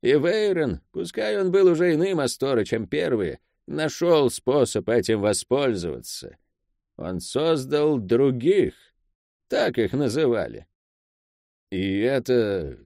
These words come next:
тот самый другой? Полагаю, что так. У них есть магия, и они — армия. В битве теней они сражались за него. Но теперь другие снова в нашем мире.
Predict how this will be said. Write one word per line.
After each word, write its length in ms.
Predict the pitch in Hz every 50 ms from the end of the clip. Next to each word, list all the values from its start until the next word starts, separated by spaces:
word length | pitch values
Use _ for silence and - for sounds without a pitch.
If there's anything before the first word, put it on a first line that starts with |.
| _
тот 240 | - - 76 92 90
самый 380 | - - - 110 127 123 113 107
другой? 720 | 95 92 127 101 101 92 90 82 85 113 160 - - - _ _ _ _ _ _ _ _ _ _ _ _ _ _ _ _ _ -
Полагаю, 640 | - 269 226 185 147 127 123 151 170 170 147 117 98
что 280 | - - - 95 82
так. 460 | - - 107 107 90 - - - _ _ _ _ _ _ _ _ -
У 100 | - 220
них 220 | 240 240 202 180
есть 260 | 202 208 185 156 - -
магия, 600 | 185 196 208 185 131 98 85 78 69 - - - _ _ _ _ _ -
и 100 | - 113
они — 420 | 113 110 107 113 131 151 151 - -
армия. 720 | - 165 185 190 190 175 135 104 95 85 71 62 62 - _ _ _ _ _ _ _ _
В 140 | - 117 92
битве 340 | 87 135 175 185 156 165 160
теней 400 | - 156 143 120 123 151 165 147
они 160 | 127 135 160
сражались 580 | - - 151 143 120 104 117 131 151 151 131 110
за 120 | 117 123
него. 440 | 120 104 92 82 76 95 101 - - _ _ _ _ _ _ _ _ _ _ _ _ _ _ _ _ -
Но 300 | - 101 113 107 95 90
теперь 340 | - - 87 101 113 127
другие 400 | 120 104 107 98 87 101 120 127
снова 360 | 117 - 117 117 127 131 127 123
в 60 | 123
нашем 380 | 131 131 127 - 156 160 165
мире. 320 | 175 156 - - - -